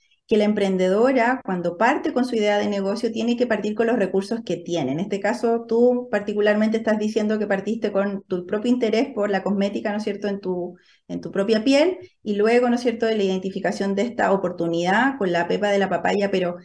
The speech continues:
también, ¿qué rol jugaron las redes o a quién le pediste colaboración en esos inicios?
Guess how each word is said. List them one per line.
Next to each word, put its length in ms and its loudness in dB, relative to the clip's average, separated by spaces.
también, 540 2
¿qué 120 2
rol 280 2
jugaron 600 2
las 320 0
redes 580 2
o 200 2
a 120 0
quién 320 4
le 80 2
pediste 400 0
colaboración 800 0
en 120 0
esos 240 -2
inicios? 680 -6